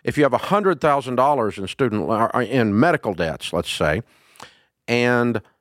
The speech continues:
they're, uh, and, and you're calling me to say, "Gosh, I think I'm bankrupt. I've got ten thousand dollars." Well, you're not bankrupt. You need to settle each of these for ten cents on the dollar.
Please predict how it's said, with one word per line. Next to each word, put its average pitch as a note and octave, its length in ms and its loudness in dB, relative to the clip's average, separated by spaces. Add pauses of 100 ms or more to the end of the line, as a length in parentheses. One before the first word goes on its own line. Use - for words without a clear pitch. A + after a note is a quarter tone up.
(160)
they're, B2+ 520 0
uh, A2+ 360 2 (280)
and, A#2+ 200 -2
and C3 120 0
you're B2+ 100 2
calling D#3 420 2
me C3 120 0
to A2+ 100 0
say, A2 420 0
"Gosh, C3 280 0
I G#2+ 60 -8
think C3+ 200 -4
I'm F#2+ 180 -2
bankrupt. - 800 -4 (1000)
I've C3+ 140 0
got D3 220 -2
ten D3+ 260 0
thousand A#2 440 0
dollars." A2 720 -2 (760)
Well, C3 240 2
you're C3 160 0
not C3+ 220 0
bankrupt. G#2 640 -2
You A#2+ 200 0
need C3 220 2
to G#2+ 60 -2
settle A#2+ 460 0
each A2+ 160 -4
of G#2 100 -2
these A2 240 0
for - 180 -4
ten A2+ 260 0
cents G#2+ 260 -2
on G2+ 100 2
the F#2+ 80 0
dollar. C3 300 2